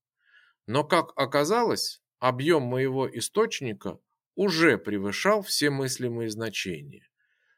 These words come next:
Резервуар алтаря просто осушился, и вся накопленная в нём энергия оказалась у меня.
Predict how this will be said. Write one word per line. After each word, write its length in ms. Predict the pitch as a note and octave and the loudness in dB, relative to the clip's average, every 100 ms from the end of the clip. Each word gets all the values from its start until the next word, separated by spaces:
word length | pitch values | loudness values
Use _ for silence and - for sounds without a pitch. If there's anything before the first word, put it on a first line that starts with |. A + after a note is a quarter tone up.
| _ | _
Резервуар 680 | G#2+ B2 C#3 C3+ D3+ B2+ - | -2 2 2 4 6 4 2
алтаря 640 | B2+ A#2 - C#3+ G#3 G#3 - _ | -2 -2 2 4 4 2 -6 _
просто 460 | D#3+ F3 - E3 | -2 -2 0 -2
осушился, 1040 | - D3+ C#3 E3 - D3+ A2+ E2+ - D2 - _ _ _ _ _ | 0 -2 0 0 2 4 4 4 -4 -8 -14 _ _ _ _ _
и 80 | A#2+ | -2
вся 240 | - D3 | 2 2
накопленная 840 | C#3+ D3 F3 D#3 - A2+ G#2+ A2+ | 2 0 2 2 2 -4 -2 -2
в 80 | A2 | -2
нём 260 | C3 B2 G#2 | -2 -2 -2
энергия 580 | A2 B2 A3+ G#3+ F3 E3 | -4 0 0 0 0 -2
оказалась 880 | - A#2 - A#2+ A#2 D3+ C#3+ C3+ - | -2 -6 0 0 4 4 4 0 -4
у 140 | B2 B2 | -4 -2
меня. 460 | A#2+ A2+ G2 D#2 | 0 0 -2 -2